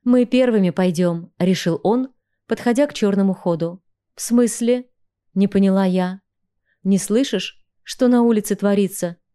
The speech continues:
спросил Мстислав. За пределами замка действительно стоял невообразимый шум. Стреляли петарды.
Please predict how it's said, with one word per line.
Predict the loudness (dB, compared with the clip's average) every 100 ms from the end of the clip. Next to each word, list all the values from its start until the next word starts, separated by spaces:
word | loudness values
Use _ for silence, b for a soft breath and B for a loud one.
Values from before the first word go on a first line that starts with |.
| _
спросил | -20 -4 -2 0 -2
Мстислав. | -2 -4 -6 -2 -6 -6 _ _ _ _
За | -2 -2
пределами | 0 0 2 2 0
замка | 0 -2 -2
действительно | -4 -6 -4 -4 -2 -6
стоял | -6 -4 -2 0
невообразимый | -2 -2 -4 -4 -4 -2 -2 -2
шум. | -4 -6 -6 -8 -18 _ _
Стреляли | -6 -2 2 2 2 2
петарды. | 0 -6 -2 0 0 -2 -4 -4